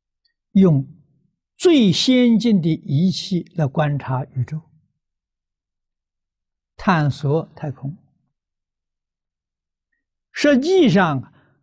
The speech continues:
只能够观察到宇宙的百分之十，还有百分之九十的宇宙啊，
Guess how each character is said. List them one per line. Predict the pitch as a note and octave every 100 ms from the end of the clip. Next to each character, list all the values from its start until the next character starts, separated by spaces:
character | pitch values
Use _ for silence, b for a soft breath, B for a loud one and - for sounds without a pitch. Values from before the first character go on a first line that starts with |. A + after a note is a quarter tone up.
| -
只 | G3+ F#3+
能 | D#3+ D3 F#3+ A3
够 | G#3+ F3+ D#3+
观 | C#3 F3+ E3+
察 | C#3+ C#3
到 | C#3+ E3 - _ _ _ _ _ _ _ _ _ _ _ _ _ _ _ _ _ _ _ _ _ _ _
宇 | - D3+ E3 F3+
宙 | E3 F#3+ D#3
的 | C#3 A#2+ _
百 | F3+ C#3+
分 | - B2+ B2
之 | B2+
十， | - - - - _ _ _ _ _ _ _ _ _ _ _ _ _ _ _ _ _ _ _ _ _ _ _
还 | _ - A3+
有 | A#3+
百 | A3 C4 C4+
分 | G3+ G#3 G3 F#3+
之 | G#3+ F#3+
九 | - A3+ G#3 F3+
十 | D#3 G#3+
的 | A3+
宇 | A3 E3 D3+
宙 | G#3 F#3 D3+
啊， | -